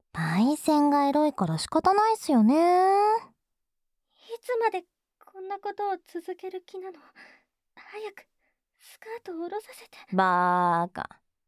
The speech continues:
Speaker 1: だから、始まったばっかだっつっ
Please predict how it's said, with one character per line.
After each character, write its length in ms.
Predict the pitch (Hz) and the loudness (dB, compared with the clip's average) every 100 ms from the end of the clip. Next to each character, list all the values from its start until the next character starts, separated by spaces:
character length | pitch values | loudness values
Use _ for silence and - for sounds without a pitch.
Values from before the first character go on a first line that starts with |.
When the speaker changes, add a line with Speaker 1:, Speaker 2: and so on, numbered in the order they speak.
| _ _ _ - | _ _ _ -12
Speaker 1:
だ 420 | 143 151 208 262 | -4 -2 0 -2
か 280 | 269 180 156 | -2 -4 -2
ら、 580 | 165 214 240 233 175 123 - - - _ _ | -2 -2 0 0 -2 -6 -12 -20 -20 _ _
始 320 | - 180 202 262 | -4 -2 -2 0
ま 140 | 285 | -2
っ 80 | 277 | -2
た 180 | - 262 | -2 0
ば 140 | 285 | 0
っ 80 | - | 0
か 180 | - 190 | -2 0
だ 120 | 214 | -2
っ 60 | - | -4
つ 100 | |
っ 40 | - | -12